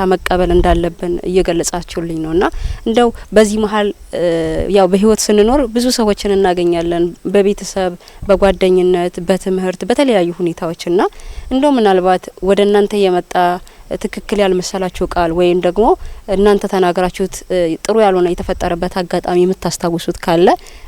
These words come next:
ምናልባት ሰውየውን ባትገልጹልኝ እንኳን ሁኔታውን ብታስረዱ።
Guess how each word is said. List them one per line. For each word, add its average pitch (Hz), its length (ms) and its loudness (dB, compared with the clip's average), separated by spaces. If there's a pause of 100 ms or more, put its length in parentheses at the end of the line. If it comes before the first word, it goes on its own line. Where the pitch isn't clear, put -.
(140)
ምናልባት 202 440 2
ሰውየውን 202 440 4
ባትገልጹልኝ 196 540 2
እንኳን 233 260 2
ሁኔታውን 185 400 2
ብታስረዱ። 175 440 -6